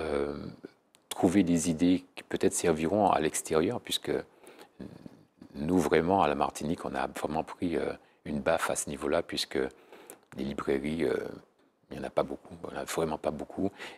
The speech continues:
Et dans les grandes surfaces, il n'y a pas de libraire, ce sont des, ce sont des expositions de bouquins, mais les, les, les personnes qui s'en occupent, euh, ce ne sont pas des libraires, donc ce sont, il peut y avoir une personne comme ça qui a une connaissance un petit peu d'un, d'un bouquin, mais ce n'est pas leur métier.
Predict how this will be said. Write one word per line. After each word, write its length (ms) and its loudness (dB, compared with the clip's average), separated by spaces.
Et 80 0
dans 140 4
les 100 2
grandes 200 2
surfaces, 540 -4
il 60 -6
n'y 80 -2
a 80 -2
pas 140 2
de 100 0
libraire, 500 0
ce 100 -4
sont 200 -4
des, 260 -4
ce 180 -8
sont 180 -4
des 260 -2
expositions 540 -4
de 40 -4
bouquins, 340 -6
mais 180 0
les, 260 -4
les, 380 -2
les 120 -4
personnes 400 -6
qui 120 -8
s'en 200 -4
occupent, 380 -4
euh, 80 -4
ce 120 -4
ne 40 -6
sont 140 -6
pas 160 0
des 100 0
libraires, 460 0
donc 200 -8
ce 100 -8
sont, 420 -6
il 80 -12
peut 120 2
y 20 6
avoir 180 2
une 80 0
personne 300 -4
comme 160 -4
ça 100 2
qui 160 -4
a 60 2
une 100 -6
connaissance 560 -4
un 40 -8
petit 200 -12
peu 180 -4
d'un, 200 -4
d'un 140 -6
bouquin, 300 -4
mais 140 -2
ce 140 -6
n'est 40 -4
pas 120 -4
leur 140 2
métier. 360 0